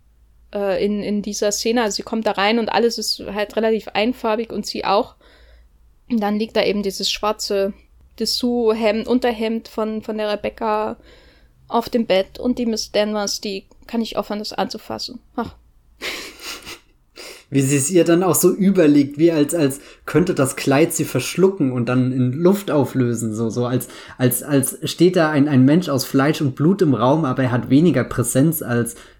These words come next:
Speaker 2: einfach dieser, ja, keine Ahnung, Stofffetzen, mal salopp gesagt. Was ich
Speaker 1: Ja.
Speaker 2: bei dieser Szene mochte, war der Gang durch den Spiegel, den sie dann nimmt, äh, be-,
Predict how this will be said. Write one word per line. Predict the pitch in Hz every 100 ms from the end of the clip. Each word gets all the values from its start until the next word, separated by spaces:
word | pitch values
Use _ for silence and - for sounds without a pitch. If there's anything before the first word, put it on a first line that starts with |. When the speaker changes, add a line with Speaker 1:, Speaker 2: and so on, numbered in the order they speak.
| _ -
Speaker 2:
einfach | 131 120 135
dieser, | - 127 127 117 -
ja, | 110 120
keine | 117 113
Ahnung, | 117
Stofffetzen, | 117 131 127 120 - 104
mal | 104 101 101 - - _
salopp | - 110 104 -
gesagt. | 113 - 107 120 120 _ _ _ _ _ _ _ _ _ _ -
Was | 127
ich | 120
Speaker 1:
Ja. | -
Speaker 2:
bei |
dieser | 123 143 160
Szene | - 151
mochte, | 123 131 131 123
war | 117
der | 120 110
Gang | 117 135
durch | 127 123
den | 131 113
Spiegel, | - 143 143 117
den | 107 104
sie | 104
dann | 104 104
nimmt, | 98 101 - _ _ - _ _ _ _ _ _ _ _
äh, | 127 113
be-, | 107